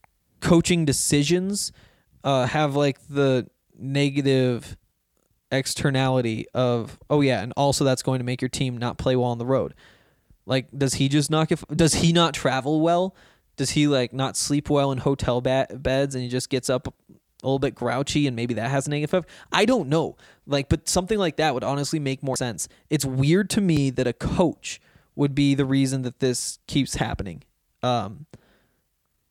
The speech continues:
but sure, I don't know. Throwing that out there.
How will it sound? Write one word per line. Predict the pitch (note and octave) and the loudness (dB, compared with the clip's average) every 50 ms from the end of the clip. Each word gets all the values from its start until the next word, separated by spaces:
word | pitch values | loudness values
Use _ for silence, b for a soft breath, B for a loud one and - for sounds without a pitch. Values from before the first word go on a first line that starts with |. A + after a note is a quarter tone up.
| _ _ _ _ _ _ _ _ _ _ _ _ _ _ _ _ _ _ - | _ _ _ _ _ _ _ _ _ _ _ _ _ _ _ _ _ _ 0
but | - C#3+ C#3 - - C3+ - | 2 2 2 2 -2 -6 -8
sure, | - - - - D#3+ B2 - D3 - _ - | -8 -4 0 2 2 2 0 -4 -12 _ 0
I | D3 D3 C#3+ | 2 2 2
don't | C3+ B2 | 2 0
know. | A#2 G#2+ E3 - _ - | -4 -8 -10 -12 _ -4
Throwing | - F3 E3 D#3 D3 C#3 | 2 4 4 4 4 2
that | C#3 C3 | 0 0
out | B2 A#2+ A#2 - | 0 0 -2 -2
there. | G#2+ A2+ A2+ | -4 -4 -4